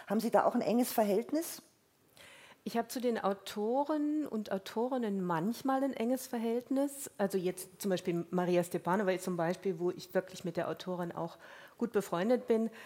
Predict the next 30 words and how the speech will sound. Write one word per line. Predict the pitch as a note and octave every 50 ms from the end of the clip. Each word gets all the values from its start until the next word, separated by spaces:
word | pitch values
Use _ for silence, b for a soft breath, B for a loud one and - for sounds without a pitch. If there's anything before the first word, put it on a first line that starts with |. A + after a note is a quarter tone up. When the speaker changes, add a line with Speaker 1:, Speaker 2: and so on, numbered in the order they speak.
| B B B
Speaker 2:
Aber | - F#3+ G#3
da | G3+ G#3+ A3+
ich | G#3 G#3+ -
sehr | - A#3+ A#3 A#3
häufig | C4 D4+ - C4+ - -
auch | F#3 - -
tote | - C4+ D#4+ F#4+ - - -
Autoren | D#3 D#3 D#3 - - D#3+ D#3+ D#3+ E3 -
übersetze, | - D#3+ F3 F3 E3+ - D#3+ F3 - - - A#3
ähm, | A#3 A#3+ - - G3+ G3+ G3+ G3+ G3+ G#3 G3+ B B B B B B B B -
bringt | - A#3 A#3 C4+ B3 -
allein | - A3+ A3 A3 A#3 B3 A#3 -
das | A#3+ C#4 - - -
schon | - A#3+ G#3+ A3
eine | - G3+ G3+ F#3+ F#3
gewisse | G3+ F#3 F3 B3 C#4+ - D4+ G3
Distanz | G#3 F#3 - - F#3+ E3+ F#3 A#3+ A#3 - -
mit | F#3 F#3
Speaker 1:
Das | A3 A3 -
geht | - G#3+ B3 D#4
Speaker 2:
sich. |
Speaker 1:
vielen | - - - C4+ C#4 D4+ D4 B3
Übersetzerinnen | C4+ A#3 C4 B3 - A#3 A#3 E4+ D#4+ - B3+ B3+ E4 C4 C4 B3+ - A#3+
und | A#3+ A#3+
Übersetzern | A#3+ A#3+ A#3+ A#3+ - - A4 - - - - B3 A#3+ A#3+
so, | A#3 G3 - A#3 A#3+
das | A3 A#3 B3+ - G#4+
stimmt. | G#4+ - D4+ A3 G3+ - - B B A#4 B4+ B B B B -
Ja, | A3+ A3+
ja. | A3+ A3 A#3 B3 A3+ A3+ A#3